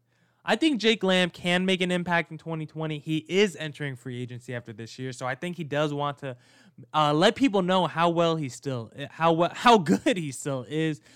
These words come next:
Show people that he's finally injury-free. I mean, he was an all-star just a few short seasons ago. He had back-to-back thirty home run campaigns. So I think if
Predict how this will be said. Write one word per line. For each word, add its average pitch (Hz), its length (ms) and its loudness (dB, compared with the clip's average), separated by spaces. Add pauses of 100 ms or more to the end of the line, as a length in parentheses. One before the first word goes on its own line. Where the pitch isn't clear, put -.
(240)
Show 196 220 4
people 190 280 0
that 156 140 2
he's 135 260 -2
finally 170 560 -2
injury-free. 139 800 -6
I 131 40 -8
mean, 131 220 -10
he 135 80 -8
was 160 440 0
an 127 120 -6
all-star 127 540 -4
just 156 260 -8
a 120 220 -10 (420)
few 277 260 6
short 139 300 2
seasons 131 540 0
ago. 135 600 -4
He 143 120 -10
had 139 260 -2
back-to-back 151 720 2
thirty 165 280 0
home 135 260 -10
run 131 160 -12
campaigns. 127 680 -18 (320)
So 175 120 -4
I 196 100 2
think 226 200 -2
if 147 120 -2